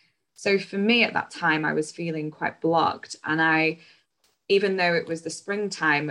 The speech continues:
what was really lovely was to work with those somatic practices, that forward moving energy that was available to me at that time to strengthen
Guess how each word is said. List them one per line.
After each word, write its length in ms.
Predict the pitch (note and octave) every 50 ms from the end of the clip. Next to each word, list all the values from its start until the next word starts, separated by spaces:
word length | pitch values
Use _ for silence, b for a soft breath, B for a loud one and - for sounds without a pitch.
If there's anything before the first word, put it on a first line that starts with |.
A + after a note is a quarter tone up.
| -
what 140 | E3+ F3+ D#3+
was 180 | - F3 E3+ E3
really 240 | F3 D#3+ D#3+ D#3 D#3+
lovely 340 | E3+ F#3 F#3+ F#3+ - E3 D#3
was 160 | D#3+ E3 D#3+
to 140 | - - D#3+
work 380 | D#3 D#3 E3 F3 F#3 G3 -
with 120 | - F3+ E3+
those 220 | F3 E3 E3 E3
somatic 420 | - D#3+ E3 D#3 - - - - -
practices, 520 | - F3 E3+ - - - - - D#3 D3+
that 180 | - - - -
forward 500 | - - - E3 F3 F3+ F3 F3 E3 E3+
moving 320 | E3+ E3 D#3 D#3+ D#3 D#3
energy 280 | D#3+ D#3+ D#3+ D#3 D#3+ D3+
that 160 | D#3 E3 E3
was 140 | - D#3 -
available 540 | D#3 D#3 E3+ E3+ F3+ F#3 F3+ F3 E3+ D#3+
to 140 | D3+ - -
me 80 | D#3 D3
at 100 | D3 -
that 160 | E3 - -
time 280 | - - D#3+ D#3 D3+ D#3
to 100 | D3+ -
strengthen 1160 | - - - - - - - E3 E3+ E3+ E3+ F3 E3+ - - - G2+ - - - E3 E3+ E3+